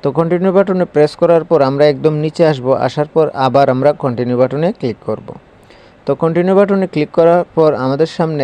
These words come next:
এরকম একটা ইন্টারফেস চলে আসবে। এখানে আপনি যে ফা-, Facebook অ্যাকাউন্টটা ডিলিট করতে চাচ্ছেন, সেই Facebook অ্যাকাউন্টের পাসওয়ার্ড এখানে দিতে হবে। তো এখান থেকে আমি আমার পাসওয়ার্ডটা দিয়ে দিচ্ছি। দেওয়ার পর আমরা কি করব, এখন কন্টিনিউ বাটনে প্রেস করলে আমাদের অ্যাকাউন্টটা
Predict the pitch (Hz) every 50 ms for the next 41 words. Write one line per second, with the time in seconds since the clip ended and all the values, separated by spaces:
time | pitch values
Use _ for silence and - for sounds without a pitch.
0 | 113 127 135 131 - 135 139 135 - 165 165 170 165 175 170 180 185 - - 175
1 | 170 170 170 165 165 160 143 131 - 147 143 147 143 139 135 135 135 123 135 143
2 | 135 - - 123 120 123 - - 135 131 127 123 151 156 180 156 147 - 151 160
3 | 160 160 151 123 110 123 123 139 135 - - 170 160 165 160 160 160 151 - -
4 | 165 165 160 - - 147 131 - _ - 143 139 127 131 143 147 139 131 - 135
5 | 135 143 160 170 175 - 127 117 - - 123 117 123 117 120 131 151 185 269 202
6 | 127 123 - - 104 107 101 92 98 107 - - - - - - - - - -
7 | _ _ _ _ _ _ _ - 143 131 151 165 170 - 170 165 151 139 139 143
8 | 147 151 156 - - 139 131 - 151 151 147 - - 160 156 147 143 156 160 156
9 | 156 147 - - - 175 175 160 143 151 151 151 151 151 135 - 139 131 127 127
10 | 131 131 147 - - 151 143 - 160 151 139 139 127 120 123 - - 160 180 -
11 | - 147 131 110 131 131 131 131 135 143 - 151 151 156 165 - - 262 262 -
12 | - - 156 147 147 151 139 117 113 123 127 131 131 131 123 - 131 139 151 -
13 | 196 226